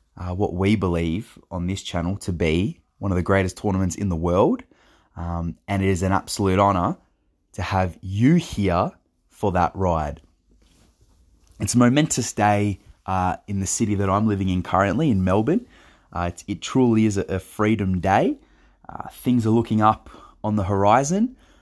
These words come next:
Uh, we've got, um, the events of the pandemic in the last couple of years firmly in our rearview mirror. And I can't help but wonder if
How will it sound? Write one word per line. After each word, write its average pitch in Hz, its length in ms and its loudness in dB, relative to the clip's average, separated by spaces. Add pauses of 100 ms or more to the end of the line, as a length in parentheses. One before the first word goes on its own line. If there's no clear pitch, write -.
(160)
Uh, 92 120 -6
we've 90 260 -6
got, 98 360 2 (300)
um, 90 460 -6 (800)
the 110 240 4
events 107 560 -2
of 101 340 -2
the 95 160 -2
pandemic 110 760 -4
in 104 60 -2
the 98 80 0
last 95 300 2
couple 107 260 -4
of 90 120 -4
years 98 340 -2 (240)
firmly 113 560 2
in 104 80 2
our 95 160 2
rearview 95 420 0
mirror. 90 460 0 (680)
And 120 340 2 (500)
I 139 120 0
can't 233 360 0
help 190 220 -2
but - 160 -4
wonder 107 540 0 (280)
if 110 480 -2